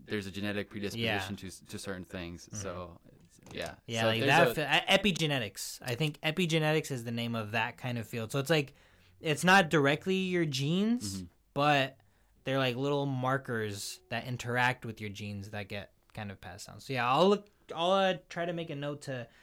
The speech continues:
Speaker 2: kinda look into the weeds of some of that stuff, because that's, that's really interesting stuff
Speaker 1: 'Cause
Speaker 2: as
Speaker 1: can
Speaker 2: well.
Speaker 1: you imagine, like, you have, uh, somebody else's arm or,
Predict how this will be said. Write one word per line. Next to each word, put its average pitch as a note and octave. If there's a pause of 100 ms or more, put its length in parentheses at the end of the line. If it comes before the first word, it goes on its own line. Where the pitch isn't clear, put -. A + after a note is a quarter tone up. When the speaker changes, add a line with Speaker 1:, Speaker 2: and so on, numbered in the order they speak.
(180)
Speaker 2:
kinda D#3
look C#3+
into C3
the A#2+
weeds B2+
of B2
some C3
of B2
that B2
stuff, C3+
because A#2+
that's, A2+
that's -
really G2
interesting -
stuff -
Speaker 1:
'Cause A2
Speaker 2:
as -
Speaker 1:
can B2+
Speaker 2:
well. C#3
Speaker 1:
you C#3+
imagine, A2
like, G#2
you G2+
have, F#2+
uh, F2
somebody F2+
else's E2+
arm F#2
or, E2+